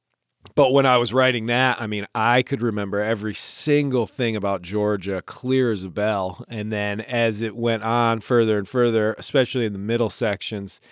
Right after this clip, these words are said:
that's where I really had to go back to my journals and start sort of dissecting some of the stuff that I said to try and remember,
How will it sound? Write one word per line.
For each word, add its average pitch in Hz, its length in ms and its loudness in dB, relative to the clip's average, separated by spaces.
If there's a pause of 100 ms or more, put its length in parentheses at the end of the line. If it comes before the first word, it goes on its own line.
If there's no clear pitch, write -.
(200)
that's 123 260 0
where 123 140 4
I 110 60 4
really 110 400 2
had 113 200 0
to 110 60 -4
go 101 160 -2
back 107 280 0
to - 60 -12
my 101 160 -4
journals 101 720 -4
and 95 480 -10 (400)
start 135 560 4 (580)
sort 135 280 0
of 110 100 -6
dissecting 113 800 0
some 117 240 -2
of 107 40 -2
the 104 60 -4
stuff - 300 -2
that 117 100 -2
I 104 80 0
said 107 300 -4
to 95 40 -12
try 117 220 -4
and 101 160 -4
remember, 95 720 -2